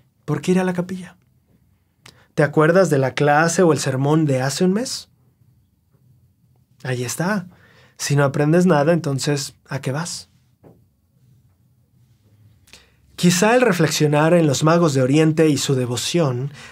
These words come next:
nos ayude a nosotros a responder esas mismas preguntas. Ellos iban a Belén porque querían encontrar a Cristo, conocerlo lo mejor posible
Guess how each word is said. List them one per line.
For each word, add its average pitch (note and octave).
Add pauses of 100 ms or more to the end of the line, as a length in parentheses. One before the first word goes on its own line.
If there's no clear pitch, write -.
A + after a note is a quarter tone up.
(160)
nos D3
ayude D#3
a -
nosotros C#3+
a D3
responder C3+
esas C3+
mismas C#3
preguntas. D#3 (2250)
Ellos F3+
iban F#3+
a C3
Belén B2 (460)
porque B2+
querían C3+ (280)
encontrar C3+
a -
Cristo, - (1700)
conocerlo C3+
lo D3
mejor C#3+
posible D3